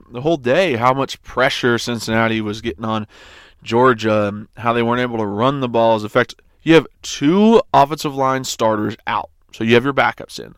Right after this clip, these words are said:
There's a reason they're backups. They're not as good. And they're probably not as knowledgeable. So they don't know how to pick up blitzes. They don't see the blitzes coming. That's why Cincinnati <laughs> was able to get out to the quarterback.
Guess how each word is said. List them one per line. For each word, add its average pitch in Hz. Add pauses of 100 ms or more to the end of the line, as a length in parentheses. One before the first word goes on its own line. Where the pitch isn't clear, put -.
(100)
There's 120
a 113
reason 135
they're 110
backups. 127
They're 113
not 107
as 123
good. 139 (420)
And 151
they're 151
probably 156
not 156
as 151
knowledgeable. 147 (240)
So 147
they 170 (440)
don't 143
know 180
how 190
to 254
pick -
up 90
blitzes. -
They 139
don't 117
see 143
the 147
blitzes 170
coming. 175 (220)
That's 131
why 139
Cincinnati 147
<laughs> -
was 120
able 127
to 123
get 123
out 139
to 127
the 135
quarterback. 135